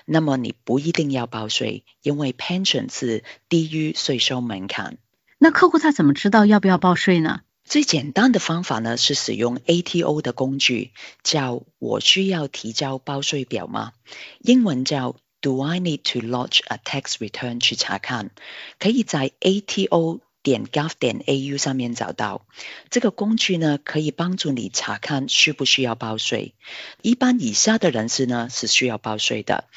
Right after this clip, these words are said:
Speaker 1: 例如，你买了股票的人，你想拿回 franking credit，有工作收入人士，有租金、银行利息或者股息，或者在投资中获得收入的人士。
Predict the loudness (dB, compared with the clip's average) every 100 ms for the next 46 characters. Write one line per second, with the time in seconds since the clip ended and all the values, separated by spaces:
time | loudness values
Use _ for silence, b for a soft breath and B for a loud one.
0 | B B B 4 6 4 0 -4 _ b
1 | b 0 2 2 2 0 0 -2 0 0
2 | 2 0 0 -2 -6 -4 -2 0 -2 -2
3 | -2 -2 -4 -4 -4 -2 -2 -4 -8 -8
4 | -4 -4 -4 -6 -10 -12 _ B B B
5 | 0 0 0 0 2 2 -2 0 0 0
6 | -2 -4 -4 -2 0 0 -2 -6 _ b
7 | b b -2 -2 -2 -2 0 2 2 2
8 | 0 -4 -2 0 0 -2 -2 -2 -2 -2
9 | -4 -6 -8 -4 -2 -2 -4 -6 -6 -2
10 | -2 -2 -4 B B B 0 0 -2 -2
11 | -2 -2 -4 -2 -2 0 -4 -4 -6 -4
12 | -2 -2 0 0 -2 -6 -8 -6 -6 -2
13 | 0 0 -2